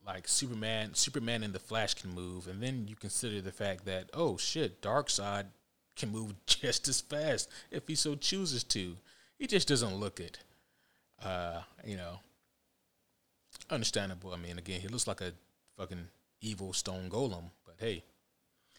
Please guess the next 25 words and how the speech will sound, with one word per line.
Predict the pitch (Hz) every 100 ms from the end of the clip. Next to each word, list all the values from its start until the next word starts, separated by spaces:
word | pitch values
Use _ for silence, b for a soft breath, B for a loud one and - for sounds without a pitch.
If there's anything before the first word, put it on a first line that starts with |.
| b b b 104
Uh, | 98 101
so | - 107
Darkseid's | 107 151 175 - 160 147 -
power | - 120 107
set, | - - 92 92 - - _ _ _ _ _ -
uh, | 104 98
it, | 117 113
it | 117
isn't | 143 143 123
like | 117
some | -
kind | 110 113 101
of | -
kooky, | - 127 - 113
crazy | - - 110 117 101 101
stuff, | - - 95 92 -
but | - 101 95
it | - 107
is | 104 98
on | 107 107 104 101
such | - 127
an | 123 - _ _ -
immeasurable | 127 110 110 156 156 143 131
level. | 95 104 87 85 87 - b b b b _ -
Like, | 98 190